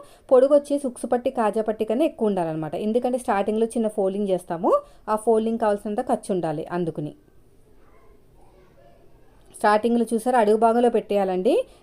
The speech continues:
ఇది వచ్చేసి మనకి కాజా పట్టి కాబట్టి అడుగు భాగంలో పెట్టేసుకుని స్టార్టింగ్లో చిన్న ఫోల్డింగ్ చేసుకోవాలి. ఫోల్డింగ్ చేసేసుకుని ఈ మూడు ఇంచుల క్లాత్ని డబుల్ ఫోల్డింగ్ చేస్తే ఒకటిన్నర ఇంచ్ అనేది బయటకు ఉంటుందన్నమాట, మిగతా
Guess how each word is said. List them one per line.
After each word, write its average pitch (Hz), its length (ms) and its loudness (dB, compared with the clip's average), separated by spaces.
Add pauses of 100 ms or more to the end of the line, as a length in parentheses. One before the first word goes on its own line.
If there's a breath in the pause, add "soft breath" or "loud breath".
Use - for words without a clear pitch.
(100)
ఇది 208 120 2
వచ్చేసి 240 360 -2
మనకి 226 300 -2 (960)
కాజా 214 320 4
పట్టి 233 240 2
కాబట్టి 208 360 2 (120)
అడుగు 202 240 0
భాగంలో 214 380 2
పెట్టేసుకుని 196 560 0
స్టార్టింగ్లో 220 560 2
చిన్న 214 200 -2
ఫోల్డింగ్ 202 380 0
చేసుకోవాలి. 180 520 0 (1300)
ఫోల్డింగ్ 240 380 6
చేసేసుకుని 233 500 2 (920)
ఈ - 20 2 (840)
మూడు 262 260 6
ఇంచుల 294 240 2
క్లాత్ని 247 440 4
డబుల్ 220 280 4
ఫోల్డింగ్ 247 340 4
చేస్తే 220 260 0 (260)
ఒకటిన్నర 220 440 2
ఇంచ్ 208 220 0
అనేది 240 280 2
బయటకు 214 300 2
ఉంటుందన్నమాట, 170 540 -2 (180)
మిగతా 226 240 2